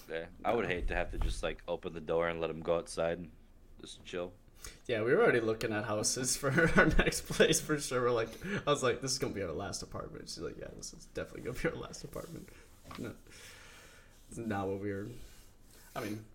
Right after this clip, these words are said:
Speaker 2: the apartment's fine itself. It's just Houston, just big. It's a busy area. <clears throat> Live and learn.
Speaker 1: Yep.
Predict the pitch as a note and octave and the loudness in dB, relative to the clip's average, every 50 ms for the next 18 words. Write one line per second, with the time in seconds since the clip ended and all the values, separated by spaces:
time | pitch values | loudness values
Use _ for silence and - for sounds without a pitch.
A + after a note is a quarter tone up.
0 | - - D#3 D3 F3 F3+ D#3 C3 A2+ - - A2+ G#2+ G2 G#2 G2+ - - - G#2 | -2 0 4 8 10 10 10 10 6 0 -2 -2 -4 -4 -4 -4 -4 -4 -4 -4
1 | G2+ - - - - - - - - - G#2+ - - - G2+ - - - G#2 A2+ | -6 -8 -10 -10 -12 -12 -10 -12 -10 -10 -8 -8 -8 -8 -8 -8 -8 -8 -8 -8
2 | B2 B2 - B2 A#2+ - - F#2+ F#2 G#2 - - - - - - - - - - | -8 -8 -10 -10 -10 -6 -6 -4 -4 -6 -8 -14 -20 -20 -20 -20 -20 -20 -20 -20
3 | - - - - - - - - - - A#2 A2 A2+ A2 G#2+ A2 G#2+ A2 A#2 A#2+ | -20 -20 -20 -20 -16 -14 -12 -12 -8 -8 -8 -6 -6 -6 -4 -4 -4 -4 -4 -4
4 | - - - - - - - - - - - - - - - - - - G#3+ - | -6 -8 -10 -12 -14 -16 -16 -16 -18 -18 -18 -20 -20 -18 -18 -10 -2 2 4 4
5 | G3 F#3+ E3+ - - - - - - - - - - - - - - - - - | 4 4 6 6 6 4 4 0 -2 -4 -8 -10 -12 -14 -20 -20 -20 -20 -20 -20
6 | - - - - - - - - - - B2 A2 G#2+ G#2+ G#2 G2+ A2 A2 A2 A2+ | -20 -20 -20 -20 -20 -20 -20 -18 -12 -10 -8 -6 -6 -6 -6 -6 -6 -6 -2 -2
7 | - - - - - - - - - - - - - - - - - - - - | -2 0 0 -2 -2 -4 -4 -8 -10 -12 -16 -16 -18 -20 -20 -20 -20 -20 -20 -20
8 | - - - - - - - - F#2+ - | -20 -20 -20 -20 -20 -20 -16 -12 -10 -10